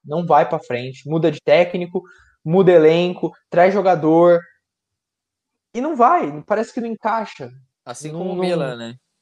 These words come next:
Speaker 1: Sim, exatamente. É, é um time que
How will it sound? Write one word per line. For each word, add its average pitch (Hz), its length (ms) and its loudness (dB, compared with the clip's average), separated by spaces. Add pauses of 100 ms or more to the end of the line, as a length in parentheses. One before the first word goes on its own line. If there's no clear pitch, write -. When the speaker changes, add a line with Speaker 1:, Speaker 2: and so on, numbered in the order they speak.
(380)
Speaker 1:
Sim, 262 320 -6
exatamente. 180 840 0 (380)
É, 131 400 8
é 147 40 2
um 160 100 0
time 170 260 -6
que 160 640 -4